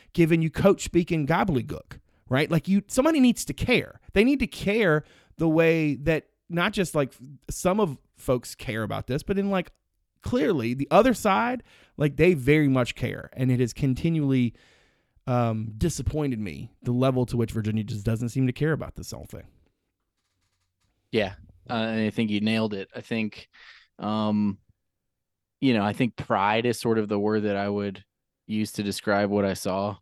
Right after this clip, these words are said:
Speaker 2: on Saturday, um, from both sides. Tech had pride in what they were doing. They take pride in winning this game. They expect to win it.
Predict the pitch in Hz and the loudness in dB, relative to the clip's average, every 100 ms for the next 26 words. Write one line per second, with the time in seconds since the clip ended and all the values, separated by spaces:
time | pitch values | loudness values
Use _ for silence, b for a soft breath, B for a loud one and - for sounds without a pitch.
0 | _ - 104 101 87 _ - 95 101 101 | _ -10 -8 -8 -12 _ -8 -4 -4 -4
1 | 101 101 _ _ 110 95 95 90 - 107 | -4 -6 _ _ -12 -8 -8 -10 -6 -4
2 | 101 101 - 123 131 147 - b b b | -2 -2 0 2 2 0 -8 b b b
3 | b b - 117 113 120 110 101 - 92 | b b -2 -2 -2 0 -2 -2 -6 -4
4 | 95 101 101 101 _ - 104 98 98 101 | -2 -2 -4 -8 _ -10 -6 -4 -4 0
5 | 107 98 90 117 127 123 120 b b b | 0 0 0 0 0 0 -2 b b b
6 | b - 98 95 101 95 - 98 101 98 | b -10 -8 -4 -4 -4 -2 0 0 -2
7 | 95 95 110 110 110 107 113 110 110 107 | -4 -2 -2 -2 -2 -2 0 2 2 -2
8 | - _ 98 92 82 - 110 104 110 104 | -10 _ -8 -6 -8 -6 -4 -2 0 2
9 | 104 101 101 | 2 0 -2